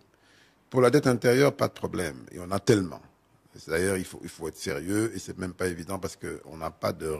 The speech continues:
règles, euh, bien rodées pour dépenser, mais il y a beaucoup d'arriérés intérieurs, donc on a pu augmenter le taux de, de, d'exécution des arriérés intérieurs,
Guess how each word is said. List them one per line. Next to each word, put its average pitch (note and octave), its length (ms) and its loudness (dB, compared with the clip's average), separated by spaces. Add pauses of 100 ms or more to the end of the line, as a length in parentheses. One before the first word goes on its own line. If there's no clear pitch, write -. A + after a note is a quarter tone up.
règles, F2+ 640 0 (260)
euh, D2 220 -14 (140)
bien G2 280 -2
rodées F2+ 360 -6
pour F2 200 -10
dépenser, D#2+ 560 -4
mais G2+ 320 -6
il F#2 40 -8
y F#2 40 -2
a F#2 60 2
beaucoup F#2+ 220 -10
d'arriérés D#2 440 -6
intérieurs, F#2+ 600 -4
donc F#2 260 -14
on F#2 100 -8
a F#2 80 -4
pu B2+ 280 -6 (520)
augmenter G#2+ 800 -2
le E2+ 120 -12
taux F#2+ 200 -8
de, F2 120 -10 (200)
de, D2+ 440 -12 (100)
d'exécution F2+ 720 -8 (460)
des D#2 160 -10
arriérés F2 380 -2
intérieurs, D#2+ 600 -4